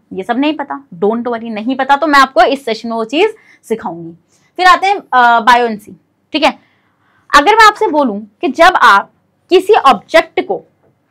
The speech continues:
पानी में डालते हैं, लिक्विड के ऊपर रखते हैं, तो वो फ्लोट करती है, हाँ करती है नहीं करती, या तो आप उसको पूरा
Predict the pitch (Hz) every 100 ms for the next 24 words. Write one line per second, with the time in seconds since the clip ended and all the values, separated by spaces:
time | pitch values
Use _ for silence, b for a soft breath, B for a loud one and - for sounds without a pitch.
0 | - 277 277 311 349 311 214 185 208 214
1 | 254 - 339 359 339 302 240 196 - 208
2 | 190 240 _ _ _ _ _ _ - 415
3 | 466 339 269 285 349 330 320 320 311 _
4 | _ _ _ _ _ _ _ - 311 403
5 | _ _ - 269 269 359 349 233 214 226
6 | 240 285 294 349 339 330 349 381